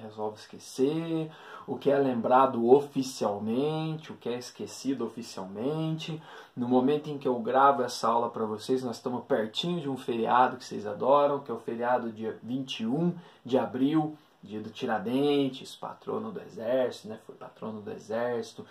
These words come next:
herói nacional, herói republicano, a gente vai falar de tudo isso hoje. E aí, pra esse papo, eu separei aqui, como a gente sempre tem feito,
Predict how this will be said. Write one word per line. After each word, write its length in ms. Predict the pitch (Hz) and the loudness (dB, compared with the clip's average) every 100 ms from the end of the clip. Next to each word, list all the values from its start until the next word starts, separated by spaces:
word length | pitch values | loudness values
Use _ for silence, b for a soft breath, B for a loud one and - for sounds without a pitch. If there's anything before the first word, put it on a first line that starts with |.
| B B | B B
herói 380 | 123 123 120 123 | 2 4 2 -2
nacional, 1120 | 113 - 104 98 120 127 123 117 107 104 95 | -6 -6 -8 -4 0 4 4 4 0 -4 -6
herói 320 | 110 127 135 | -4 0 0
republicano, 840 | 127 131 120 117 - 127 131 127 | -2 -4 -4 -6 -4 0 2 0
a 60 | 113 | -2
gente 160 | 107 113 | -6 -6
vai 100 | 110 | -4
falar 180 | 113 | -4
de 120 | 113 - | -4 -8
tudo 180 | 123 | -10
isso 200 | 123 - | -10 -8
hoje. 180 | 107 - - B B B B B B - | -8 -8 -20 B B B B B B -2
E 120 | 196 | 0
aí, 420 | 180 170 226 135 - - _ _ _ _ _ _ - | 2 2 0 -2 -8 -20 _ _ _ _ _ _ -4
pra 160 | 139 151 | 4 4
esse 240 | 139 - | 4 -6
papo, 400 | - 156 175 - | 2 4 4 0
eu 40 | |
separei 480 | 165 190 190 147 143 | -4 0 4 6 6
aqui, 160 | 131 143 | 0 -2
como 200 | 147 131 | -2 -2
a 20 | |
gente 220 | 127 127 | -2 -4
sempre 180 | 143 151 | -4 -4
tem 160 | 190 190 | -2 -2
feito, 340 | 170 180 175 | 0 0 -2